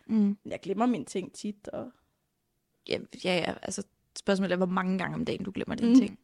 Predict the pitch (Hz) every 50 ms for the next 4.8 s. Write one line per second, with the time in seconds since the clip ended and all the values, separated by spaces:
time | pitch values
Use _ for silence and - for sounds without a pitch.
0 | _ _ 277 262 247 247 294 - _ _ _ _ _ _ _ _ _ - - 214
1 | 196 226 226 202 196 175 190 - - 196 208 202 202 226 240 - _ _ - -
2 | 180 175 - - - - - - _ _ _ _ _ _ _ _ _ 233 220 220
3 | 220 226 - - - 214 202 - 190 190 165 - - - 190 202 202 180 - -
4 | - - _ 214 214 208 226 226 220 226 220 185 208 208 190